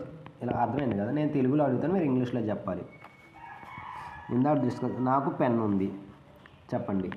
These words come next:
నాకు ని-, నిన్న పెన్ ఉంది, నిన్న పెన్ ఉంది. నాకు అంటే ఏమొస్తుంది? I కదా, I had, had కదా నెక్స్ట్, I వచ్చినప్పుడు తర్వాత నెక్స్ట్ had రావాలి. I had pen.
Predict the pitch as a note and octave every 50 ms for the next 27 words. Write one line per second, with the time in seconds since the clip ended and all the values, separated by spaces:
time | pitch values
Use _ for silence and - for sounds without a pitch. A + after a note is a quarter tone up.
0 | - - - A2 A#2+ B2+ C#3 D3+ D#3 D#3+ D3+ - - - B2 B2 B2 B2 B2+ B2
1 | C3 C#3+ D#3+ F3 - D#3+ C#3 B2+ A#2 A2+ G#2 G2 A2 D#3 G#3+ - C3 B2 B2 B2
2 | A#2+ A#2+ A2+ G#2 G2 F#2+ F2+ F2 F#2+ G2 - - - - - - - - - -
3 | - - - - - - - - - A2+ A#2 B2 C3 C3 C#3+ C#3+ C#3 C#3+ C3+ C3+
4 | C3+ C#3 C3 - - C#3 D#3 G3 - - - - - - - - - - - -
5 | - - - - - - - - - - - - - - - - A2 A2+ B2+ C3
6 | - E3 D#3 - - - - - - - - - - - - - - - G#2 A2
7 | A#2+ D#3+ G#3+ C#4 - - - - A2 A2 A2+ A#2+ C#3+ G3 D4 - - - - -
8 | - - - B2 B2 B2+ C3 C3+ C#3+ D3 C#3+ C3+ B2 - - - - - - G#2+
9 | G#2+ A2+ B2+ C3+ B2+ B2+ C3 C3+ C3 B2+ - - C3+ B2 A#2+ A#2+ B2 B2 D3+ E3+
10 | E3 C3 A2+ - - - F3 D3+ - D#3 - - A#2 A2+ A#2 A#2+ A2 A2 G2 G2
11 | G2 G2 G2+ G#2+ G#2+ A2+ G#2+ G#2+ A#2+ D#3+ G3+ - - - G3+ - -